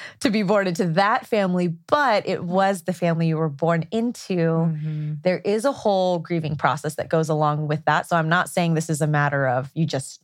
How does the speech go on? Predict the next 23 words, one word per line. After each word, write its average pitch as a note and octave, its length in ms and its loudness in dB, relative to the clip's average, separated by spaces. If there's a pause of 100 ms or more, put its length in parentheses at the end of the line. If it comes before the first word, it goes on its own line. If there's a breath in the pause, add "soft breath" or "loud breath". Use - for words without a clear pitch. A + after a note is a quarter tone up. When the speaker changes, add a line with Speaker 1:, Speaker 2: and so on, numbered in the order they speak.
Speaker 1:
choose G#3+ 280 -2
to F#3 80 0
believe E3+ 380 2
something D#3 380 0
and D3+ 100 0
then D#3 120 0
it, C#3 160 -4
it E3+ 120 2
is E3 160 2
so. F3+ 500 2 (120)
Speaker 2:
Yeah. D#3+ 380 -6
Speaker 1:
But - 100 2
there D4 160 2
is C#4 160 0
a B3+ 80 4
long F#3+ 440 2 (120)
process F#3 380 0
of E3+ 100 -2
grieving E3+ 340 0
over D#3 200 0
several F3 480 0
years D3+ 300 -2
that D#3 240 -4